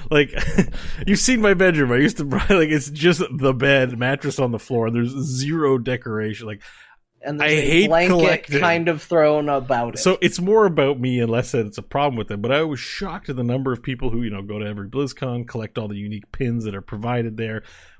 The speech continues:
Speaker 1: They design the pins so that they're tradable, make you socialize, they even talk about that.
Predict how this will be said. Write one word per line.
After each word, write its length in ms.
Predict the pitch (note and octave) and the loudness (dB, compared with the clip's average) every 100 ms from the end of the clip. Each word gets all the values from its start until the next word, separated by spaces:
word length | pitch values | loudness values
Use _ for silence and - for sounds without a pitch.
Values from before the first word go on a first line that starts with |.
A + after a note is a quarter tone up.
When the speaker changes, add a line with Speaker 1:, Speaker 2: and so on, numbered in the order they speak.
| - | -10
Speaker 1:
They 160 | A2 F3+ | -6 -4
design 1000 | A#2 C#3 C3 A2+ B2 D3+ E3+ C3+ A#2 G#2+ | -2 -2 -2 -2 -2 0 -2 -2 -4 -4
the 80 | G#2+ | -8
pins 800 | - - A2+ G2+ G2 G2+ - - - - - - - - - - - | -6 -4 -4 -6 -10 -12 -14 -16 -18 -20 -20 -20 -20 -20 -20 -20 -14
so 160 | - B2 | -4 -2
that 180 | B2+ | -2
they're 120 | - G#2+ | -4 -10
tradable, 880 | - C#3 A2+ A2 G#2 G2+ G2+ G#2 | -6 -4 -2 -4 -6 -6 -8 -8
make 240 | A#2 A#2 A#2+ | -6 -6 -6
you 60 | |
socialize, 760 | G#2 - G#2+ G2+ A2 G2+ G2+ G2 | -10 -8 -8 -8 -10 -8 -8 -8
they 60 | G#2+ | -10
even 200 | A2+ A2+ | -10 -6
talk 320 | C3 B2+ A#2+ | -4 -4 -4
about 300 | F#2+ F#2 - | -10 -12 -14
that. 220 | F#2 F#2+ | -14 -14